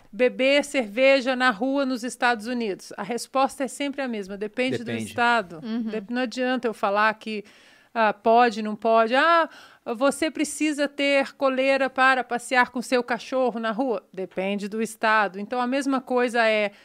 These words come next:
Speaker 1: pra investimento, pra empreendedorismo, pra, ah, leis ambientais.
Speaker 2: Não, uma coisa que eu escuto muito lá é quando a gente fala sobre imposto sobre heranças aqui no Brasil. Aí o pessoal fala, "Ah, mas nos Estados Unidos é tal taxa." Não é,
Speaker 1: Não
Speaker 2: porque cada
Speaker 1: é.
Speaker 2: estado tem uma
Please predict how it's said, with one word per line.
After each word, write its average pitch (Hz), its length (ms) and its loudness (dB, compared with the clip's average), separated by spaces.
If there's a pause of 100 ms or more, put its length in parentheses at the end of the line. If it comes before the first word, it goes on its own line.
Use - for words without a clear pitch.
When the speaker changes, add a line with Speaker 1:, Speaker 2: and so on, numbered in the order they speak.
(180)
Speaker 1:
pra 302 140 2
investimento, 226 760 -4
pra 240 200 -2
empreendedorismo, 220 1120 -2
pra, 233 500 2
ah, 202 440 0
leis 240 500 -2
ambientais. 226 800 0
Speaker 2:
Não, 190 140 -6
uma 131 240 -6
coisa 135 260 -4
que - 100 -6
eu 131 40 2
escuto 127 360 -6
muito 120 320 -6
lá 110 180 2
é 127 40 -6
quando 131 160 -8
a - 20 -4
gente 127 120 -8
fala 123 180 -4
sobre 123 220 -8
imposto 123 280 -6
sobre 127 200 -2
heranças 117 320 -4
aqui 107 120 -12
no 113 80 -6
Brasil. 101 480 -4
Aí 107 60 -12
o 107 60 -12
pessoal 120 240 -8
fala, 160 220 -6
"Ah, 160 40 -4
mas 147 120 -6
nos 139 120 -10
Estados 160 340 -2
Unidos 160 360 -2
é 165 60 -2
tal 170 200 -4
taxa." 131 380 -8
Não 160 240 -6
é, 165 80 0
Speaker 1:
Não 247 100 -2
Speaker 2:
porque - 120 2
cada - 180 6
Speaker 1:
é. - 20 4
Speaker 2:
estado 175 380 4
tem 175 100 -4
uma 175 80 0